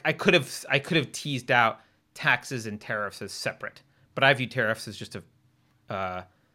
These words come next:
type of a tax, right? Um, they're taxes on imports, basically. Um, just like income tax isn't the only tax. You can have sales tax. All, all those are taxes. But I, I see what you're saying now. Thank you. Uh,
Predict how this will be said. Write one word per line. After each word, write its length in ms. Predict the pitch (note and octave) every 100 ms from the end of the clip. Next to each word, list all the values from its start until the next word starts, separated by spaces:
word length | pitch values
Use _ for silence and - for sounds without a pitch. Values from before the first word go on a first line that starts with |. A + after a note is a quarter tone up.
| _ _
type 220 | - C3+ A#2
of 120 | F#2
a 40 |
tax, 460 | - G2+ - - - _ _ _ _ _
right? 320 | - G2 G2+ -
Um, 380 | G#2 G2+ F#2+ F#2 F#2
they're 120 | G2+
taxes 440 | - G#2 - G#2+
on 140 | F2 F2+
imports, 420 | F2 - F#2+ -
basically. 500 | - - - - - _ _ _ _ -
Um, 340 | G2 F2 E2+ - _ _ -
just 200 | B2+ -
like 280 | A2 F#2+ -
income 260 | D#3+ C#3 B2
tax 340 | A2+ G#2 -
isn't 220 | A2+ G2 F#2
the 100 | F#2
only 160 | F#2
tax. 280 | F2+ F#2+ -
You 40 |
can 120 | G#2 G2
have 120 | G#2
sales 240 | F#3+ G2+
tax. 280 | - - -
All, 100 | B2+
all 160 | C#3 C#3
those 180 | B2
are 60 | A#2+
taxes. 420 | - - - - _ _ - - _ -
But 160 | A#2
I, 180 | B2 B2 -
I 60 |
see 180 | A2 A#2
what 40 |
you're 80 | G#2
saying 180 | - F#2+
now. 160 | G1+ -
Thank 180 | G#2+ -
you. 80 | - _ _ _ _ _ _ _ _ _ _ - - _ _ _ _ _ B2
Uh, 540 | A#2+ A#2 A2+ A2 A2+